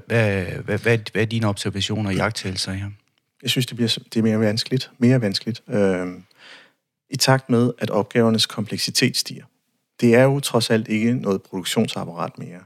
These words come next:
Speaker 2: Altså, vi, vi taler om at skulle løse nogle ret komplekse problemstillinger, der også taler til, at medarbejdere og ledere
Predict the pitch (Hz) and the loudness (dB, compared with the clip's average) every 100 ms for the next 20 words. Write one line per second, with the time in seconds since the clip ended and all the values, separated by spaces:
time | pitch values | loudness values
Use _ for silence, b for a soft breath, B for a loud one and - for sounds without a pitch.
0 | _ 104 92 98 95 101 95 101 - 117 | _ -4 -2 -2 -2 -2 2 2 4 4
1 | 110 104 110 - 107 98 101 117 110 98 | 4 2 0 -4 -4 -2 -2 0 -2 -2
2 | - - 110 110 101 - 110 127 156 - | -8 -12 -2 0 0 -4 0 2 2 2
3 | 120 113 113 104 120 - - 147 143 131 | 2 2 2 2 2 0 0 2 2 -2
4 | - 110 B B B B - 123 101 113 | 0 -2 B B B B -4 2 4 6
5 | 123 107 92 82 117 143 127 98 104 | 4 2 0 0 4 4 2 2 2